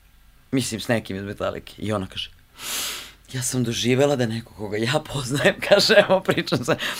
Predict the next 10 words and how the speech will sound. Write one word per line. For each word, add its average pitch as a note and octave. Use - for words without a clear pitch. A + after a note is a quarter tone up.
Mislim, C3+
nama D3
je C3
to C#3+
sve C#3
jako, C3+
e, A2
velika B2
stvar. G2+
A, G#2+